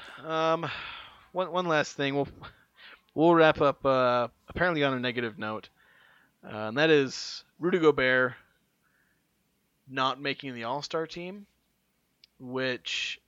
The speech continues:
is perhaps the greatest travesty that I've seen, uh, really in, in years as far as awards, at least that I'm aware of. It's like,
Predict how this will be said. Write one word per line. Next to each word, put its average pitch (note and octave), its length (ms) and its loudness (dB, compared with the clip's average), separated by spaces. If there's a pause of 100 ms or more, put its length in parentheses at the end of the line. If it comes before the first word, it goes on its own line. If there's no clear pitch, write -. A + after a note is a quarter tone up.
(120)
is C#3+ 200 -8
perhaps - 960 -8 (1200)
the B2+ 100 -10
greatest D3 460 0
travesty C3+ 540 -2
that B2+ 140 -6
I've A#2+ 200 -2
seen, A#2 600 -10 (1000)
uh, F2 260 -12 (420)
really F3+ 320 0
in, A#2+ 240 -6 (440)
in C#3 200 -6
years C#3 380 0
as C3 80 -8
far B2 280 2
as A#2 100 -4
awards, F#2+ 800 -8 (680)
at C3 60 -12
least B2 180 -8
that A#2 100 -6
I'm G#2+ 120 -8
aware F2 320 -8
of. B1+ 120 -12 (1200)
It's - 180 -12
like, D3 380 2